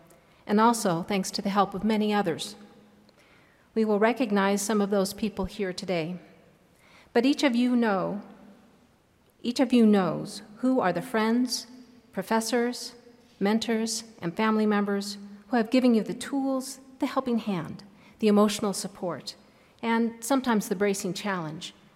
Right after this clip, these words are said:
that resulted in your presence here today. So, just as we honor you, the students, for your academic accomplishments, this is the day when we honor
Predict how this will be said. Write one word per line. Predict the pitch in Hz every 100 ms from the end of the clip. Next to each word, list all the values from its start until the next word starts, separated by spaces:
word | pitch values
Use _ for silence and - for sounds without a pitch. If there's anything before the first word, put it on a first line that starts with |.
| -
that | 196
resulted | 190 202 185 190 190
in | 180
your | 175
presence | - 180 175 170
here | - 160
today. | 156 170 165 151 156 - _ _ _ _ _ _ _ _ _ _ _ _ -
So, | - 294 247 147 156 - - - - _ - _
just | - 220 -
as | 285 -
we | 269
honor | 208 220 240
you, | 214 190 196
the | 233
students, | - 156 151 175 - - - - _ _ _ _
for | 190
your | 190
academic | 196 214 220 233 233 254
accomplishments, | 247 214 190 175 165 151 - - - _ _ _ _ _
this | 214 233 -
is | 262
the | 254 233
day | 220 185 165 175
when | 190
we | 190 -
honor | 196 196 180 196